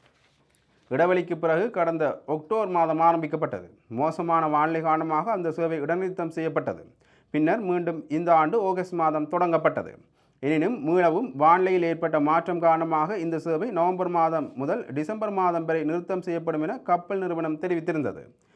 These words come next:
இந்த நிலையில் தமிழக மற்றும் இலங்கை இடையிலான கப்பல் போக்குவரத்து சேவை எதிர்வரும் ஜனவரி மாதம் இரண்டாம் தேதி முதல் மீண்டும் தொடங்கும் என கப்பல் நிறுவனத்தால் அறிவிக்கப்பட்டுள்ளது.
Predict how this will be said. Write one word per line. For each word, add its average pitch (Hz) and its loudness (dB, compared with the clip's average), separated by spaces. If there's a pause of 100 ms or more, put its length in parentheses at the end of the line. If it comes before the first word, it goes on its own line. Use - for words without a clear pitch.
(260)
இந்த 143 0
நிலையில் 165 0
தமிழக 165 0
மற்றும் 139 -4 (140)
இலங்கை 196 0
இடையிலான 170 4
கப்பல் 160 -2
போக்குவரத்து 185 -2
சேவை 180 0
எதிர்வரும் 185 -2
ஜனவரி 190 -2
மாதம் 185 0
இரண்டாம் 180 0
தேதி 175 -2
முதல் 170 -2
மீண்டும் 208 -4
தொடங்கும் 175 0
என 170 0
கப்பல் 185 -2
நிறுவனத்தால் 175 0
அறிவிக்கப்பட்டுள்ளது. 165 -2